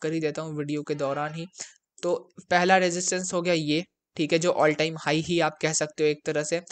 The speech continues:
दूसरा रेजिस्टेंस हो गया ये, जहाँ पे ये अटक रहा है, देख सकते हो यहाँ पे जो है ये कंसोलिडेट भी कर रहा था।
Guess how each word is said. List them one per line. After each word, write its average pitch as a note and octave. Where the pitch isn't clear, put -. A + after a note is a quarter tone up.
दूसरा G3+
रेजिस्टेंस F#3
हो F3
गया F3
ये, E3
जहाँ E3
पे E3+
ये E3+
अटक D#3
रहा D#3
है, D#3+
देख D3
सकते -
हो E3
यहाँ D#3
पे D#3
जो D3+
है D3
ये D#3+
कंसोलिडेट D#3+
भी E3+
कर E3
रहा D#3
था। E3